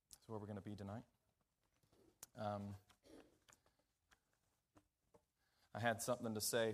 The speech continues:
for, for when you were, uh, turning to, turning to Hebrews chapter four.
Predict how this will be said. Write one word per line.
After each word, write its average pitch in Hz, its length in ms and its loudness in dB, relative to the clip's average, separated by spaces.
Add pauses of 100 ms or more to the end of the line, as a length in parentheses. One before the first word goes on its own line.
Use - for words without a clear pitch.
for, 104 280 -2 (160)
for 107 80 -4
when 107 240 -4
you 104 200 -4
were, 101 220 -4 (640)
uh, 92 220 -2 (760)
turning 110 380 -2
to, 98 220 -2 (800)
turning 117 300 0
to 110 80 -4
Hebrews 113 360 -4
chapter 110 240 0
four. 107 440 -2